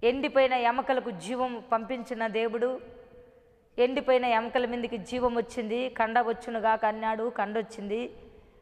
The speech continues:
"నరాలు వచ్చునుగాక" అని నరాలు, మాంసం వచ్చునుగా, ఇలాగా ప్రియులారా జరిగింది.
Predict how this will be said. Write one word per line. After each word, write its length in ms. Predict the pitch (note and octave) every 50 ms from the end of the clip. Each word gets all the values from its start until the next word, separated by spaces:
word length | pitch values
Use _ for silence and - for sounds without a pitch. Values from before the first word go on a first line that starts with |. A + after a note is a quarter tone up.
| - -
"నరాలు 360 | F#3+ G#3 G#3+ A3+ A#3+ B3 B3+ B3
వచ్చునుగాక" 580 | B3 A#3+ - - B3+ B3 A3+ A#3 A3+ A3+ A3+
అని 200 | A#3 A3+ A3+ A3+
నరాలు, 540 | G#3+ G#3 G3+ G3 G#3+ A3+ A3+ A#3 A#3 B3 B3+
మాంసం 480 | A3+ G3+ G3 G3+ A3 A#3 A3 - A3+ A3+
వచ్చునుగా, 420 | G#3+ - - A#3 G#3+ G#3 G#3 - - - -
ఇలాగా 520 | G#3+ B3 C#4 C#4 C#4 D4 D#4+ - D#4+ D#4+
ప్రియులారా 560 | D#4 - C4 C4+ C4+ C4 B3+ B3 A#3+ A#3 G#3+
జరిగింది. 540 | F#3+ E3 G3+ G#3 G3 G#3+ G3+ G#3+ - - -